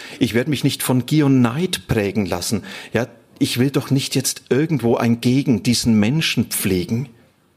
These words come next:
Paulus nimmt es so zusammen, dass er formuliert, diese Liebe tut dem Mitmenschen nichts Böses. Und das Gegenteil von bös heißt, sie tut ihm Gutes.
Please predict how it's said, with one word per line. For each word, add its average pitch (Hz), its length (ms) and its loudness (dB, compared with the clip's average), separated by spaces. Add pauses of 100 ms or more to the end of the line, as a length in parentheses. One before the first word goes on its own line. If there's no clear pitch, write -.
(1160)
Paulus 123 360 -2
nimmt 135 160 2
es 120 120 0
so 120 120 -2
zusammen, 117 560 0 (1400)
dass - 180 -2
er 120 240 2 (300)
formuliert, 104 800 0
diese 135 240 2
Liebe 107 400 0
tut 110 240 0
dem 90 140 0
Mitmenschen 95 680 0
nichts - 460 -4
Böses. - 840 -4 (1500)
Und - 60 0
das - 140 0
Gegenteil 110 420 0
von 104 200 0
bös 95 320 2
heißt, 90 380 -4
sie - 140 -6
tut - 180 -2
ihm 107 140 2
Gutes. - 540 -4